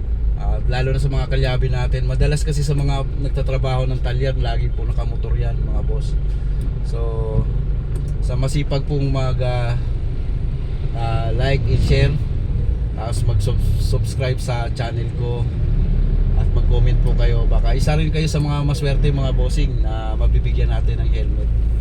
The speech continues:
Ayan. Lalo na sa mga kalyabe natin, kailangan to kasi araw-araw kayong pumapasok sa, sa shop,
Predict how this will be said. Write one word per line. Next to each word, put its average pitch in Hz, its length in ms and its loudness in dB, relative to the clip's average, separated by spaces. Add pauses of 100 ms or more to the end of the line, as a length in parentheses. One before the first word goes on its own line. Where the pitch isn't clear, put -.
(520)
Ayan. - 240 0 (500)
Lalo 127 240 0
na 131 80 0
sa 147 80 0
mga 139 220 -2
kalyabe 135 400 0
natin, 131 320 0
kailangan 113 560 -2
to 127 80 0
kasi 123 240 0
araw-araw 123 500 2
kayong 123 220 0
pumapasok 113 640 0
sa, 117 500 0 (1160)
sa 127 160 0
shop, 131 260 2